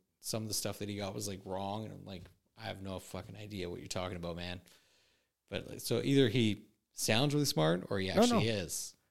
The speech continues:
Speaker 2: Like, there's some things I talk about where it's like, uh, say three D printing.
Speaker 1: Yeah.
Speaker 2: We talk it through. And, like, I know it. But when he talks about it, it's like, I'm kinda like,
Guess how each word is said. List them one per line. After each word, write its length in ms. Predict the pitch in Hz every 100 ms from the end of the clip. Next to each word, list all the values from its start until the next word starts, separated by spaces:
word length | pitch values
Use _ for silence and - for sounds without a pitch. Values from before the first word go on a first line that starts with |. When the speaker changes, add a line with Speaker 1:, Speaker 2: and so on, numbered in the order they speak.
| _ -
Speaker 2:
Like, 180 | 135 123
there's 180 | 143
some 180 | - 175
things 180 | 175 160
I 100 | 117
talk 300 | - 127 -
about 340 | 113 110 113 113
where 260 | 110 104
it's 140 | 101 113
like, 260 | 104 -
uh, 220 | 101 98 98
say 180 | 139
three 220 | 120 139 120
D 120 | 110
printing. 420 | - 117 107 - _ _ _ _ _ _ _ _ _ -
Speaker 1:
Yeah. 200 | 127 123 - 143
Speaker 2:
We 80 | 113
talk 260 | 147 160
it 40 | 131
through. 440 | - 127 95 95 _ _ _ _ _ _
And, 160 | 135 131
like, 180 | 98 -
I 220 | 120 156
know 340 | 143 127 135 87
it. 120 | - _ _ _ _ _ _ _ _ -
But 80 | 120
when 120 | 123
he 180 | 98 180
talks 300 | 143 117 -
about 120 | 113
it, 40 | 107
it's 80 | 107
like, 180 | 95 -
I'm 160 | 135 139
kinda 200 | 123
like, 140 | 85